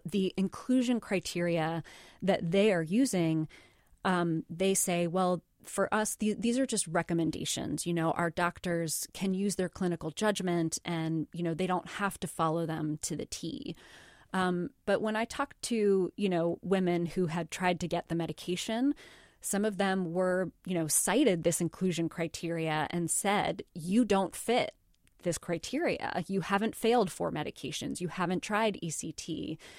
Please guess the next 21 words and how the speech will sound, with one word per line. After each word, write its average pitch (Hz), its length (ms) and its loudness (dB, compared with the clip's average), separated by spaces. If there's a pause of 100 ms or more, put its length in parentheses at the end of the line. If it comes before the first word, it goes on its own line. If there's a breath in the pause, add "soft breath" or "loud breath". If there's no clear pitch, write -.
(140)
You're 180 160 -2
past 190 380 -2
six - 200 -2
months." 175 320 0
So, 180 380 4 (480 loud breath)
you 214 140 0
know, 202 80 4
I 190 80 2
think 214 260 -2
there 208 220 4
is, 185 420 4
um, 165 480 0 (320)
not 196 380 4
a 202 40 4
lot 185 220 4
of 156 140 -8
clarity 180 460 2
in 156 100 -2
exactly, 170 840 -2
you 180 120 -2
know, 170 160 0